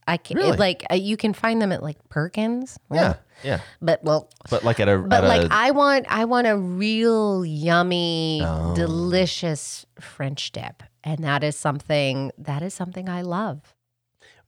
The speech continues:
Speaker 2: I, similar,
Speaker 1: Uh-huh.
Speaker 2: East Coast couldn't find it. It was the Maple Bar.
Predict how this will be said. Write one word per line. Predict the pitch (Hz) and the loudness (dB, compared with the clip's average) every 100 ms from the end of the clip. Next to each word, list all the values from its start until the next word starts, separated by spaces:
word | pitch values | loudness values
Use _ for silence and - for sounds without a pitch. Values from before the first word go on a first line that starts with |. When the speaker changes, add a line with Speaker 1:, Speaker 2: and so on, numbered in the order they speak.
| _ - | _ -2
Speaker 2:
I, | 104 113 120 - _ _ _ _ _ _ _ _ _ _ _ _ _ _ - | 2 4 2 0 _ _ _ _ _ _ _ _ _ _ _ _ _ _ -14
similar, | - 143 113 78 80 101 _ | 0 4 4 4 0 -2 _
Speaker 1:
Uh-huh. | 160 151 151 202 | -4 -2 -2 0
Speaker 2:
East | 104 110 - | 2 2 4
Coast | 104 87 | 2 4
couldn't | 101 90 | 0 0
find | - 92 | 2 2
it. | |
It | |
was | - | 2
the | 82 | 0
Maple | 82 - | 0 0
Bar. | - - | -2 -4